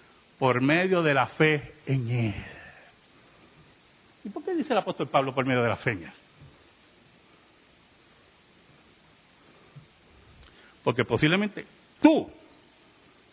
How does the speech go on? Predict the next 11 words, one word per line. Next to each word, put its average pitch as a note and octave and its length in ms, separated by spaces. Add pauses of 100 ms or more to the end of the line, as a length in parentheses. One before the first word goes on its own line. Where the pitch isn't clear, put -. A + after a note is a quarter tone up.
(560)
tú E4 380 (1000)
y G#3+ 140
yo, A#2+ 180 (1600)
ese C#3 220
día D3 140
nos C3+ 160
levantamos B2+ 600 (1400)
con B2+ 200
dolor B2 260
de E3 140
hernia. A#2 340